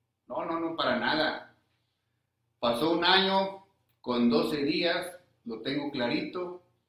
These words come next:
cuando pasé por primera vez y duré como tres minutos. Y me bajé.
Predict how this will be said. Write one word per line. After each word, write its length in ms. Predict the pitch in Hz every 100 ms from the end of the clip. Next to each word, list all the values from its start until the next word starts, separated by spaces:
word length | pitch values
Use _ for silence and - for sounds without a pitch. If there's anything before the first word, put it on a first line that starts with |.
| _ _
cuando 360 | _ 113 117 113
pasé 240 | 113 127
por 240 | 127 143 139
primera 300 | 123 127 131
vez 200 | 135 135
y 80 | 123
duré 220 | 120 120
como 200 | 127 123
tres 180 | 113 120
minutos. 640 | 240 - - - - - _ _ _ - - - - _
Y 280 | 110 107 104
me 140 | 95 95
bajé. 440 | 82 85 82 -